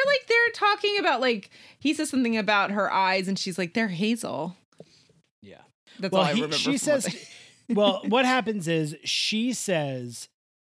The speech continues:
Speaker 2: what's gonna end up happening is this is gonna turn into a popularity contest, and I can't win a popularity contest against you 'cause you're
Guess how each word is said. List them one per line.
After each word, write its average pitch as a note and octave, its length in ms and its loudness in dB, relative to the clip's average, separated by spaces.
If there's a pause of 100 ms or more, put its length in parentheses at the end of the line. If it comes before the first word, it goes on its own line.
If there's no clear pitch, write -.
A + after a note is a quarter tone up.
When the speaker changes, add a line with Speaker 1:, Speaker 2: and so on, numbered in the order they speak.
(280)
Speaker 2:
what's A3 300 0
gonna C4+ 180 -2
end A#3+ 140 -4
up G#3 80 -4
happening F#3 360 0
is D3+ 120 -4
this D#3+ 140 -8
is - 60 -8
gonna G#3 160 -6
turn F#3+ 180 -6
into E3 180 -4
a D#3+ 40 -4
popularity C#3+ 500 -6
contest, B2+ 360 -14
and C#3+ 60 -6
I D3 100 -2
can't D#3+ 260 -4
win C3 120 -6
a B2 40 -4
popularity A#2 500 -6
contest G#2 380 -12
against G2+ 320 -14
you F2 80 -20
'cause - 280 -20
you're G#2 140 -20